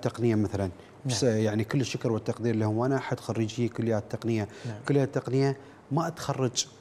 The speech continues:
Speaker 1: اليوم شباب فقط، تخرج مؤسسات.
Speaker 2: نعم،
Speaker 1: تخرج
Speaker 2: مقبول.
Speaker 1: شباب قادرين على أنهم يكونوا لهم مشاريع خاصة، تخرج شركات، تخرج مشاريع، تخرج شباب.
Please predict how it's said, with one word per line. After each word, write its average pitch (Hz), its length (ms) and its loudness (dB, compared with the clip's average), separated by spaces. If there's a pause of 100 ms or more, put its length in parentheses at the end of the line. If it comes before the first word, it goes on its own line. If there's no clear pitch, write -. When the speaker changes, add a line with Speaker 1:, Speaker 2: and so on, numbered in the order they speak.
(320)
Speaker 1:
اليوم 127 220 4
شباب 110 400 0
فقط، - 260 -2 (360)
تخرج 151 400 -2
مؤسسات. 127 540 0 (520)
Speaker 2:
نعم، 113 180 -2
Speaker 1:
تخرج 139 240 0
Speaker 2:
مقبول. 117 160 0
Speaker 1:
شباب 139 280 0
قادرين 127 440 0
على 113 220 0 (100)
أنهم 143 360 0 (300)
يكونوا 143 440 2
لهم 135 180 4
مشاريع 123 500 2
خاصة، - 460 -4 (380)
تخرج 143 340 -2 (180)
شركات، 113 560 0 (120)
تخرج 127 440 -4
مشاريع، 113 520 0
تخرج 135 380 -2
شباب. 98 360 -4